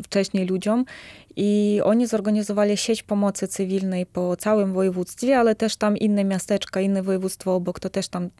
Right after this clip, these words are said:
czasem pomagają, jak jest potrzebne. No i jedynym, czym ja mogę teraz zrobić, to jest wsparcie finansowe i wsparcie psychologiczne. Jeżeli chodzi o wsparcie finansowe, to ja jako artystka założyłam akcję Pocztówka na Ukrainę.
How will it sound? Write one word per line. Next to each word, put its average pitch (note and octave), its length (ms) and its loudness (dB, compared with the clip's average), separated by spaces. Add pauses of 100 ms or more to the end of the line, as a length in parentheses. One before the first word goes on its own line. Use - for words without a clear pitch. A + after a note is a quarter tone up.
(120)
czasem F#3 260 -6
pomagają, F3+ 440 -4
jak F3+ 160 -8
jest - 120 -12
potrzebne. G3+ 460 -2
No B3 240 2
i A3+ 180 2 (440)
jedynym, A#3 540 4
czym A3 180 2
ja A3 160 4
mogę G3 240 2
teraz F#3 260 0
zrobić, A3 420 0
to G#3+ 120 2
jest G3+ 260 0
wsparcie G3 880 0
finansowe G3 680 0 (720)
i A3+ 240 2
wsparcie G#3+ 480 -2
psychologiczne. F3+ 800 -4
Jeżeli G#3 320 0
chodzi G#3+ 220 0
o G3+ 60 -2
wsparcie - 380 -2
finansowe, A3 560 -2
to F#3+ 360 0
ja G#3 220 2
jako A#3 240 2
artystka F#3+ 640 -2 (360)
założyłam G3 580 0
akcję F#3+ 420 -2
Pocztówka - 480 -6
na F#3+ 120 -2
Ukrainę. F#3+ 540 -2